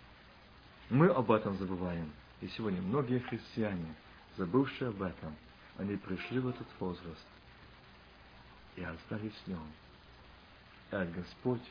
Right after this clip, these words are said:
если бы ты был здесь на земле». Я часто слышу это: «О, если бы Христос был здесь на земле,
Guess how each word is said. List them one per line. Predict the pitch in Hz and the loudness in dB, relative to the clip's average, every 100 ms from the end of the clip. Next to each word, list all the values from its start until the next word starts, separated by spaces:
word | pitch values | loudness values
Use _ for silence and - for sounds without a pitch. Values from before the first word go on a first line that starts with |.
| - | -4
если | 127 151 147 | -2 0 0
бы | 120 | 0
ты | 113 - | 0 -2
был | 95 104 92 | 2 2 0
здесь | 95 92 - | -4 -8 -8
на | 82 | -10
земле». | 85 85 87 87 82 - - - - - | -6 -6 -6 -8 -10 -16 -18 -18 -18 -4
Я | 151 | -2
часто | 196 139 107 | 0 -2 -4
слышу | - 95 92 | -4 -4 -4
это: | 87 - - | -6 -6 -2
«О, | |
если | 123 180 196 175 | 2 4 4 4
бы | 151 | 2
Христос | 139 131 - 139 | 2 2 4 2
был | 110 110 | 4 0
здесь | 92 104 - | 0 -4 -6
на | 98 | -6
земле, | 92 95 95 95 | -2 0 0 -2